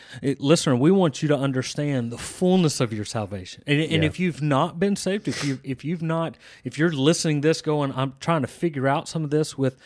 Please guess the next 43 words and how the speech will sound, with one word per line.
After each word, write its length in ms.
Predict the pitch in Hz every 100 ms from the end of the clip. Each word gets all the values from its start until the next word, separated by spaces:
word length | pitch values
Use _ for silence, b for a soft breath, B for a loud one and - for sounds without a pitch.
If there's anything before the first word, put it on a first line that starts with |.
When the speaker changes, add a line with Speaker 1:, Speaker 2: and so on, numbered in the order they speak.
| B B B
Speaker 1:
uh, 340 | 143 131 120 113
with 300 | 120 139 -
Christianity," 760 | - 147 - 131 147 160 90
and, 240 | 117 123 107
and 160 | 117
saying, 400 | - 139 131 120
"What 220 | 120 143 165
is 180 | 131
this 200 | 147 143
really 140 | 147 131
about?" 180 | 127 -
I 140 | 123 180
want 280 | 196 -
you 60 | 143
to 40 |
know 200 | 139 156
that 240 | 139 - 123
there 180 | 151 160
is 240 | 143 127
a 80 | 113
big 680 | 113 120 120 160 151 143 - -
picture 500 | - 143 - - 113 B B B B
for 320 | - 156 151
you. 300 | 139 107 98 B B B
Speaker 2:
Yeah. 160 | 98 127
Speaker 1:
Uh, 40 |
and, 160 | 147 147
and 140 | 147 131
the 40 |
whole 440 | - - 180 185 190
point 380 | - 175 175 156
of 120 | 139
it 120 | 135
is 200 | 131 113 117
grace. 440 | 131 143 127 -
So 140 | -
what 340 | 143 156 214 156
does 280 | 170 151 120
being 260 | 143 131
saved 460 | - - 151 135 120
by 160 | 131
grace 360 | 117 127 123 -
mean? 320 | 143 139 117